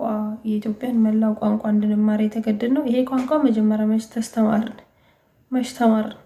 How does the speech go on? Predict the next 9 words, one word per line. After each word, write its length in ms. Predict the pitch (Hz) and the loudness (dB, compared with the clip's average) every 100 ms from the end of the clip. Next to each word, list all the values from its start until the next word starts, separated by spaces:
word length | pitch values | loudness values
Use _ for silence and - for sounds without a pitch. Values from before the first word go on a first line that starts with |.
| _ | _
ይሄንም 360 | 226 226 226 220 | 0 4 4 2
እኮ 160 | 220 339 | 0 -4
አልተማርንም። 600 | 349 226 214 208 208 214 - _ _ _ - - - - | -2 0 0 -2 -4 -8 -12 _ _ _ -20 -20 -20 -10
ስለዚህ 400 | 320 339 311 349 339 | 0 2 4 4 4
አሁን 280 | 302 302 294 | 4 2 0
ከህዝቡ 420 | 285 285 330 330 | -2 -2 0 2
ጋር 160 | 359 339 | 2 2
ተወያይተው 760 | 339 311 302 294 294 294 294 277 | 4 2 2 0 0 -2 0 2
ነው፣ 220 | 262 262 | 2 2